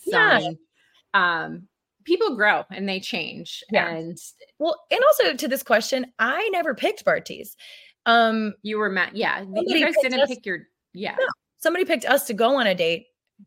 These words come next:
Speaker 1: and then we matched with other people that night, so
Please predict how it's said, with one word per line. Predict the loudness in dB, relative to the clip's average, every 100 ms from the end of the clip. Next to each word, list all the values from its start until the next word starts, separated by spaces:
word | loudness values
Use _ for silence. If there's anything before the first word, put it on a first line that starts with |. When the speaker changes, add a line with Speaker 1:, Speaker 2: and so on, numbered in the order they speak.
| 0
Speaker 1:
and | 2
then | 4 4 2 -2 -6 _ _ _ _ _
we | -6 -2 0
matched | 2 0 0
with | 0
other | 0
people | -4 -4 -4
that | -2
night, | -4 -6 -10 _ _ _ _
so | 2 4 4 2 -6 -12